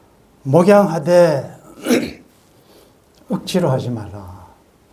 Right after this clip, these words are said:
여러분들 나와 상관없는, 어떻게 보면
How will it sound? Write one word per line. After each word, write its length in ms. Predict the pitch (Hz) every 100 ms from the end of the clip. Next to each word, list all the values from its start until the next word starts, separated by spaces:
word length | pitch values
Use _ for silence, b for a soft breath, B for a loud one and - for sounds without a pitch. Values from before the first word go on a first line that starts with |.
| _ _ _ _ _ _ _ _ _ _ _ _ -
여러분들 680 | 175 170 156 156 147 123 110 - _ _ _ _ _ _ _ _ _ _ _ _ _ _ _ _ _ _ _ _ _ _ 131
나와 340 | 147 185 170
상관없는, 1120 | 160 - 139 147 156 135 127 139 151 123 - 202
어떻게 280 | 139 165 156
보면 560 | 151 156 139 151 180